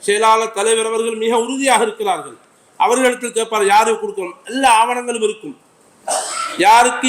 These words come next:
எவருக்கு, எந்த பணம் எப்படி போய்விட்டது என்பதை முன்கூட்டியே எடுப்பார்கள். எடுத்ததுக்கு பின்னால்தான் அந்த பணமும் அங்கே, அங்கே செலவழிக்கப்படுகின்றது. எனவே ஜெம்மியாவுக்கு வரக்கூடிய பணங்கள் அனைத்தும் மிக சரியாக, அழகான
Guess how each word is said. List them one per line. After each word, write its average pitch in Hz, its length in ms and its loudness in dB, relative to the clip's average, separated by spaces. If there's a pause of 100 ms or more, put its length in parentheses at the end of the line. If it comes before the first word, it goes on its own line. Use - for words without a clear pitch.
(100)
எவருக்கு, 240 380 -4 (120)
எந்த 233 120 -6 (120)
பணம் 226 260 -2
எப்படி 240 180 -10 (100)
போய்விட்டது 233 460 -4
என்பதை 240 240 -4 (380)
முன்கூட்டியே 269 500 2
எடுப்பார்கள். 196 460 -2 (520)
எடுத்ததுக்கு 247 520 0
பின்னால்தான் 226 520 0 (140)
அந்த 202 120 -8 (120)
பணமும் 214 340 -2
அங்கே, 202 200 -2 (680)
அங்கே 214 260 0
செலவழிக்கப்படுகின்றது. 202 880 -2
எனவே 220 200 2 (680)
ஜெம்மியாவுக்கு 226 500 0
வரக்கூடிய 226 380 -4 (120)
பணங்கள் 220 380 -2 (220)
அனைத்தும் 240 580 -4
மிக 214 180 0 (120)
சரியாக, 262 420 2 (880)
அழகான 254 400 6